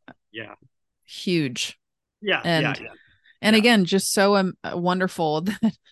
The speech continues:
Speaker 2: not wonderful for the calf that, that, that the calf had to experience that in general, but a gift that you all came across it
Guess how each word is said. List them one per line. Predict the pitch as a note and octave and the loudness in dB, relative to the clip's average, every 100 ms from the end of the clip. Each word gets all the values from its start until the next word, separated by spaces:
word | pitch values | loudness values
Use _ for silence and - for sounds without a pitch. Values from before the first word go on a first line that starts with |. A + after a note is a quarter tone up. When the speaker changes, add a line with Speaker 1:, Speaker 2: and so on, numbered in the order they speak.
| - | -4
Speaker 2:
not | F#3 | -2
wonderful | F3 F3+ F3 E3+ | -2 -2 -2 -4
for | - D#3+ | -4 -4
the | D3+ | -4
calf | G#3 F#3 D#3+ - | -2 -2 -2 -4
that, | D3+ | -4
that, | C#3+ B2+ - | -4 -4 -4
that | F#3+ - D3+ D3+ | -6 -6 -4 -4
the | C#3+ | -4
calf | - D3+ | -4 -2
had | D3+ | -2
to | C#3 | -6
experience | C#3 - A3 F3+ D#3 | -6 0 2 2 2
that | C#3+ | -2
in | D3 | 0
general, | F#3+ F#3+ D3+ | -2 0 -2
but | D3+ D#3 - - - - _ _ _ _ _ _ - | -2 -2 -4 -14 -20 -20 _ _ _ _ _ _ -6
a | F3+ | -4
gift | D#3+ G3+ - F3+ | 0 0 0 -2
that | E3 D#3 - _ | -2 0 -4 _
you | F3+ F#3+ F#3 | -8 -4 -2
all | E3 | -2
came | - F3 | -4 -6
across | D3+ - D#3 D#3 - | -6 -4 0 0 0
it | D3+ C#3+ | -2 -2